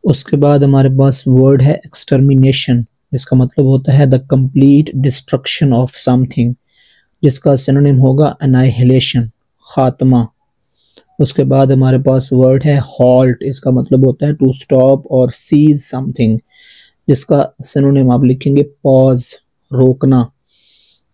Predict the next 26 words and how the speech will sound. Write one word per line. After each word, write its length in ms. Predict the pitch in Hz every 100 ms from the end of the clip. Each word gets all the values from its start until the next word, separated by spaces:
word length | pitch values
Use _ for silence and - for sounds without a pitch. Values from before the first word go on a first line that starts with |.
| -
उसके 240 | 151 -
बाद 320 | 135 135 139
हमारे 260 | 139 127 127
पास 300 | 135 127 123
word 340 | 127 127 131 131
है 180 | 143 - 151
arms, 500 | 131 135 135 131 120
इसका 380 | - _ - 131
मतलब 280 | 135 131
होता 200 | 131 131 143
है 60 |
weapons 680 | 131 131 123 - 143 143 143
और 440 | - 131 139 151 - _ _ _ - -
फायर 260 | 139 139
आर्म्स, 500 | 123 120 131 127 - - 143
इसका 240 | - 151
synonym 480 | 131 139 135 135 127
आप 200 | 127 -
weapons 560 | 131 131 131 131 139 127
लिखेंगे 520 | 120 123 - 127 120 - _ _
हथियार। 520 | 135 - 123 117 120 120 _ _ _ _ _ _ _ _ _ _ _
अब 160 | 147 143
हम 160 | 147
चलते 340 | 135 139 135 143
हैं 240 | 143 143
इस 380 | 143 139 - -